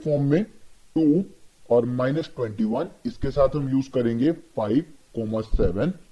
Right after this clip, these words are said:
So ये वैल्यू हमारे पास बन जाएगी टू माइनस फ़ाइव का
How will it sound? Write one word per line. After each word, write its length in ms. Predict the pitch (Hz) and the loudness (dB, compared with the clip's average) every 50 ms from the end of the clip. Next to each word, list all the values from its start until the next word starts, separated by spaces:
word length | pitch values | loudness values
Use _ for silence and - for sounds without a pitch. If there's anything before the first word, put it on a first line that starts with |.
| - - - | -14 -6 -2
So 80 | 127 | 0
ये 140 | 123 131 147 | 4 6 6
वैल्यू 340 | 151 147 156 147 147 151 151 | 6 8 6 6 6 4 4
हमारे 240 | 151 147 147 143 143 143 143 | 4 4 2 2 2 2 0
पास 140 | 143 139 131 113 | 0 0 0 -2
बन 160 | 120 120 113 | -2 -2 -2
जाएगी 360 | 107 107 104 101 95 98 117 165 190 - - - - - - - - _ - - - - - - - _ _ _ - _ - _ _ _ - - - | 0 0 0 0 0 0 0 0 -2 -4 -16 -20 -20 -20 -20 -20 -20 _ -20 -20 -20 -20 -20 -20 -20 _ _ _ -20 _ -20 _ _ _ -16 -6 0
टू 300 | 175 165 139 123 135 180 - - - - - - - - _ _ _ - | 2 4 4 4 2 2 -2 -4 -16 -20 -20 -20 -20 -20 _ _ _ -8
माइनस 420 | 226 117 117 117 120 131 131 - - | -6 -4 -4 -4 -4 -6 -8 -4 0
फ़ाइव 180 | 135 127 120 110 - - | 2 2 2 2 0 -2
का 80 | 127 | -2